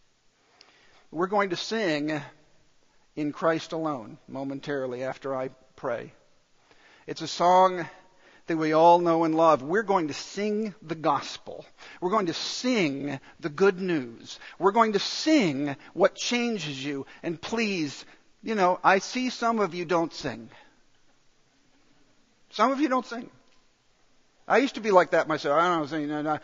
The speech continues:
Now I've learned to make a joyful noise. I can't carry a tune, but I can make a jo-, let's sing it when we sing.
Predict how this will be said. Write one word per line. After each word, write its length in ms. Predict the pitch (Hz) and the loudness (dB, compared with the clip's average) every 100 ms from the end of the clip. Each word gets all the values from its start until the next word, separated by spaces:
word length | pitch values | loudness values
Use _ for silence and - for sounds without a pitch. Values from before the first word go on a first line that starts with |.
| - - | -10 4
Now 140 | 196 | 8
I've 160 | 269 233 | 8 8
learned 180 | 262 254 | 6 4
to 60 | |
make 180 | 240 269 | 4 4
a 60 | 220 | 6
joyful 400 | 269 311 302 320 | 10 10 10 6
noise. 800 | 330 330 320 240 165 120 - - - _ _ _ _ - | 8 6 6 4 0 -4 -10 -12 -16 _ _ _ _ 4
I 140 | - | 4
can't 340 | - 285 285 - | 6 2 2 0
carry 400 | 269 285 277 254 | 2 6 6 2
a 60 | |
tune, 600 | - 277 285 254 123 127 - - _ _ _ _ _ | -2 -2 -2 -2 -6 -12 -20 -20 _ _ _ _ _
but 120 | 185 | 4
I 100 | 190 | 4
can 220 | 196 196 190 | 4 0 0
make 220 | 226 226 | 0 -2
a 40 | |
jo-, 140 | 170 180 - | -4 -10 -12
let's 220 | 247 302 - | -6 -6 -6
sing 340 | - 156 156 | -8 -6 -6
it 140 | 208 226 | -6 -8
when 200 | 165 156 | -8 -6
we 140 | 143 | -6
sing. 460 | - 123 123 185 | -8 -14 -16 -18